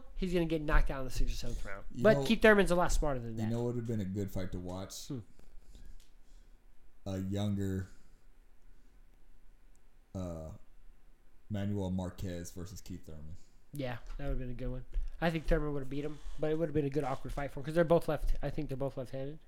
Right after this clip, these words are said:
Speaker 1: No,
Speaker 2: No,
Speaker 1: Keith Thurman's,
Speaker 2: no.
Speaker 1: he's right-handed. Yeah.
Speaker 2: Yeah.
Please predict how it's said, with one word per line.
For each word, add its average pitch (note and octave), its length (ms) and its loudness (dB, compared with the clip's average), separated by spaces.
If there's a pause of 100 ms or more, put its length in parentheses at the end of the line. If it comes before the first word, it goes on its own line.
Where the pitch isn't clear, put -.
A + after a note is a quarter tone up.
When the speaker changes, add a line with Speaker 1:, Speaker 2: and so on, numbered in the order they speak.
(2000)
Speaker 1:
No, G3 160 6
Speaker 2:
No, G#3+ 160 2
Speaker 1:
Keith F#3+ 160 -4
Thurman's, G#3 220 2
Speaker 2:
no. F#3 40 2
Speaker 1:
he's E3+ 120 0
right-handed. D#3+ 440 4
Yeah. E3 120 6
Speaker 2:
Yeah. G#2+ 120 2